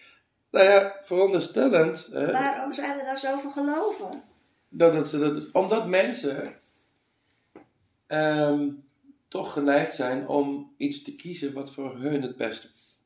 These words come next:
Speaker 2: Ja.
Speaker 1: voelt en het beste
Speaker 2: Ja, wat
Speaker 1: past.
Speaker 2: er het best uitkomt. <laughs>
Speaker 1: Wat het best uitkomt, ja. Kijk, dat is, eh,
Speaker 2: Ja.
Speaker 1: en, en, en kijk, twee delen. Ik denk namelijk dat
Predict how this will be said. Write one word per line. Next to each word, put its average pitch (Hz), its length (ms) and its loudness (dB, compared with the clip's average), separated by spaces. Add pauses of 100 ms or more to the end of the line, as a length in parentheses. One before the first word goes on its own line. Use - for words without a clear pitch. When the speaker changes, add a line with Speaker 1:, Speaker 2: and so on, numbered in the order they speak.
(140)
Speaker 2:
Ja. - 180 -16
Speaker 1:
voelt 147 340 2
en 120 120 -8
het 117 120 -10
beste 110 160 -6
Speaker 2:
Ja, - 220 -6
wat - 120 -8
Speaker 1:
past. 214 140 -8
Speaker 2:
er 233 80 -2
het 208 120 -2
best 226 260 -4
uitkomt. - 600 -12 (140)
<laughs> - 0 - (1400)
Speaker 1:
Wat 110 300 0
het - 80 -12
best 98 200 -4
uitkomt, 104 580 0
ja. 107 400 -8
Kijk, - 260 -12
dat - 200 -20
is, - 220 -20
eh, 95 260 -8 (640)
Speaker 2:
Ja. - 320 -20 (400)
Speaker 1:
en, 120 220 -6
en, 117 240 -4
en 117 220 -8
kijk, - 340 -6 (340)
twee 156 360 0
delen. 151 360 0
Ik 156 200 -6
denk 185 320 -4
namelijk 143 440 0
dat 120 240 -4